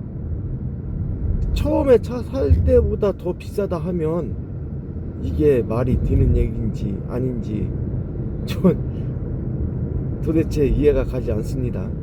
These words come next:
제가 서울 정부, 서울시나 그 정부 보조를 받아서 차를 샀긴 했지만, 제가 실질적으로 제가 들어간 돈은 이천사백만 원이거든요.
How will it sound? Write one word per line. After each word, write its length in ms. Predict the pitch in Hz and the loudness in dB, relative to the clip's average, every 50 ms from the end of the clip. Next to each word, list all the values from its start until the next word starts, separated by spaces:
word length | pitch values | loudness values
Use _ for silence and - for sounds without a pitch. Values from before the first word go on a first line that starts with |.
| - - - - - - - - - - - - - - - - - - - - - - - - - - | -4 -4 -4 -4 -4 -4 -4 -6 -6 -6 -6 -6 -6 -6 -6 -6 -4 -4 -6 -6 -6 -6 -6 -6 -6 -4
제가 260 | - - 123 123 131 113 | -2 0 2 2 2 0
서울 440 | - - 180 190 202 185 160 135 123 | 0 2 4 6 6 6 4 2 -2
정부, 600 | 110 123 151 170 170 147 165 160 151 143 135 123 - - - - - - - - - - - | -4 -2 -2 -2 -2 -2 -2 0 0 0 -2 -4 -6 -8 -8 -10 -10 -10 -10 -10 -10 -8 -8
서울시나 1700 | - - 202 202 214 214 208 202 190 180 165 160 156 147 135 131 - - 151 156 151 147 139 127 104 - - - - - 123 127 123 120 117 104 - | -6 0 4 6 6 6 6 4 4 4 2 0 -2 -4 -4 -6 -8 -8 -6 -4 -4 -2 -4 -4 -4 -6 -8 -10 -10 -8 -6 -4 -2 -2 -2 -2 -4
그 160 | 113 107 104 | -4 -4 -4
정부 560 | - 127 135 147 151 139 127 131 127 120 120 - - - - - - - - - | -4 -4 -4 -2 -4 -4 -4 -4 -4 -4 -6 -8 -10 -10 -10 -10 -8 -8 -8 -6
보조를 420 | - 120 131 127 143 131 139 135 117 | -4 -2 0 0 2 2 2 2 2
받아서 640 | 104 101 101 98 113 110 107 107 104 104 104 95 - | 0 -2 0 0 0 0 0 0 0 0 0 0 -2
차를 260 | - 151 143 139 123 | -4 -4 -4 -2 -2
샀긴 320 | - 175 180 - 202 160 | -2 -4 -2 -2 0 0
했지만, 680 | 170 233 - - - 233 185 139 131 143 147 131 107 - - - - - - - - - | 2 0 0 2 2 2 2 4 2 2 0 0 -2 -4 -6 -6 -8 -6 -6 -6 -6 -4
제가 220 | - 131 127 131 127 | -4 -2 0 0 0
실질적으로 1080 | - - 240 277 269 - - 277 269 269 254 - 226 208 185 180 170 156 143 123 110 - - - - - - - - - - - - - | 0 -2 -2 -2 0 0 0 0 2 2 4 4 6 4 4 4 2 2 0 0 0 -2 -6 -6 -6 -6 -6 -6 -6 -6 -6 -6 -6 -2
제가 220 | - 135 147 139 139 | 0 2 2 2 2
들어간 520 | - 139 123 131 131 135 117 107 107 - | 0 0 0 0 0 0 -2 -2 -4 -4
돈은 480 | - 107 113 127 156 165 - 101 - - | -2 -2 0 2 0 0 0 -2 -4 -4
이천사백만 800 | 107 - - - 117 107 - - 165 185 240 240 214 185 156 | -4 -4 -4 -4 -4 -2 -2 -2 0 0 2 2 4 2 2
원이거든요. 640 | 127 110 104 98 - 101 92 - 92 87 98 151 180 | 2 0 0 -2 -2 -2 -2 -2 -2 0 0 0 0